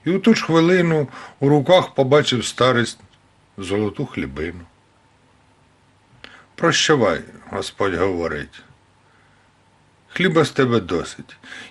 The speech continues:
«Ні, мій Боже, дай ще й масла», скромно старець просить. Бог підняв десницю знову, і з'явилось масло. «Дай ще й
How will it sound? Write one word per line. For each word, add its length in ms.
«Ні, 260
мій 200
Боже, 400
дай 400
ще 320
й 40
масла», 760
скромно 560
старець 460
просить. 380
Бог 260
підняв 500
десницю 640
знову, 560
і 120
з'явилось 680
масло. 500
«Дай 240
ще 240
й 100